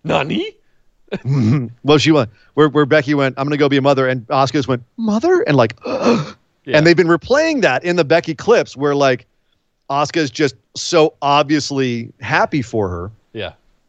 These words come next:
Speaker 2: And then with this too, like, Nia was very much the heel and Asuka was very much the babyface. Awesome.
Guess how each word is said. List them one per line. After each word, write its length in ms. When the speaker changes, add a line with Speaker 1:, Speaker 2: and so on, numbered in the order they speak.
Speaker 2:
And 160
then 120
with 160
this 240
too, 420
like, 200
Nia 360
was 120
very 180
much 160
the 100
heel 400
and 120
Asuka 380
was 140
very 200
much 140
the 80
babyface. 580
Awesome. 440